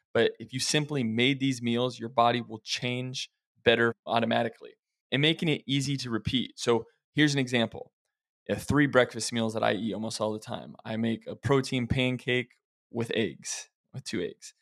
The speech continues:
Or I'll have something like overnight oats that I can travel with. Or I'll have a smoothie and a couple eggs. They can be hard-boiled eggs if you're in a hurry. That's what I do. You can find three that have protein for you and repeat those. Ideally, you're eating whole foods,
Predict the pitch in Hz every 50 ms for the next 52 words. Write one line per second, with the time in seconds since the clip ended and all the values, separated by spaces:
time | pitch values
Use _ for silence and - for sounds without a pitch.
0 | _ _ _ _ - 117 120 120 117 120 117 - 127 117 117 117 113 120 113 -
1 | _ 123 123 113 117 113 113 113 113 - - - 113 113 113 107 - - - 107
2 | 117 - - - - - 117 113 113 110 117 117 117 113 113 113 110 - - -
3 | _ _ _ _ _ _ - 117 113 113 113 117 113 113 110 - - - 135 127
4 | 123 123 120 113 117 117 113 113 110 - _ _ _ _ _ _ _ 117 113 113
5 | 110 - 110 110 110 - 101 104 - - - 123 123 135 135 139 127 127 127 120
6 | 117 117 117 113 113 113 113 113 110 110 110 98 - 110 107 104 104 110 113 113
7 | 101 80 57 50 - _ _ _ _ _ - 180 180 196 190 165 151 151 131 113
8 | 95 67 - - - 123 131 131 120 - 135 131 127 120 - - - 127 135 135
9 | 135 127 113 104 - 120 123 117 117 117 110 - - _ _ _ _ _ _ _
10 | - - 131 127 127 - 131 120 113 - - 113 117 113 120 131 139 143 - -
11 | _ 113 113 113 113 110 107 113 - - 131 131 - 101 117 117 87 - 110 110
12 | 110 120 127 127 127 127 123 123 123 117 - _ _ _ _ _ 110 117 120 120
13 | 117 113 110 120 123 123 117 - - 127 120 120 117 117